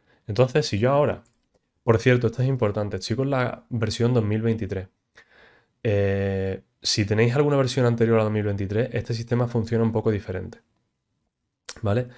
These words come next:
Es un sistema que lleva funcionando igual muchísimos años y justo la dos mil veintitrés lo han cambiado y lo han hecho bastante más guay, porque es mucho más versátil.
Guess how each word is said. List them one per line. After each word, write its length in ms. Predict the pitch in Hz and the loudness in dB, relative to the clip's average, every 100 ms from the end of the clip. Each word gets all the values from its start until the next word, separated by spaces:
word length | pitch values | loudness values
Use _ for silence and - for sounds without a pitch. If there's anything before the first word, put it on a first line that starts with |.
| - - - - | -20 -20 -20 -2
Es 200 | 120 104 | 2 2
un 200 | 113 113 | 2 0
sistema 340 | 120 120 104 | 0 0 0
que 80 | 101 | 0
lleva 180 | 101 107 | 0 0
funcionando 460 | 113 101 110 107 | -2 -2 0 0
igual 240 | 107 107 101 | 0 0 0
muchísimos 500 | 95 - 107 117 104 | -4 -6 -4 -2 0
años 240 | 117 131 | -2 -2
y 40 | 107 | -2
justo 240 | 104 - | -2 -2
la 80 | 113 | 0
dos 80 | 110 | 0
mil 120 | 107 | -2
veintitrés 300 | 110 107 113 | -2 -2 0
lo 80 | 110 | 0
han 80 | 107 | -2
cambiado 400 | 104 107 127 - | -4 -2 -4 -4
y 80 | 123 | -4
lo 100 | 101 | -2
han 140 | 107 | -2
hecho 260 | 107 - 123 123 | -4 -4 -6 -4
bastante 400 | 113 87 104 113 | -6 -6 -4 -2
más 160 | 95 | 0
guay, 240 | 95 92 95 | -2 -4 -6
porque 240 | - 101 | -8 -6
es 60 | 107 | -4
mucho 180 | 107 107 | -4 -4
más 140 | 98 | -4
versátil. 500 | 98 92 98 95 92 | -4 -6 -8 -8 -14